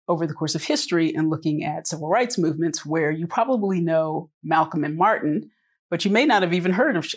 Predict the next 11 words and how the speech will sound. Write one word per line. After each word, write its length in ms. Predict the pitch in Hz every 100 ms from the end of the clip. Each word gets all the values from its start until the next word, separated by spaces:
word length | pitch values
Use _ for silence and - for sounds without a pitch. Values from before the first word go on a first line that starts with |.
| -
Shir-, 300 | - 165 156 -
uh, 120 | 156
Shirley 340 | 139 170 160 151
Chisholm, 380 | 156 - - _ _ _ _ _ -
uh, 380 | 165 156 160 - -
or 380 | 165 165 156 -
a 100 | 165
host 360 | - 196 185 185
of 100 | -
other 240 | 165 170
women, 340 | 151 - -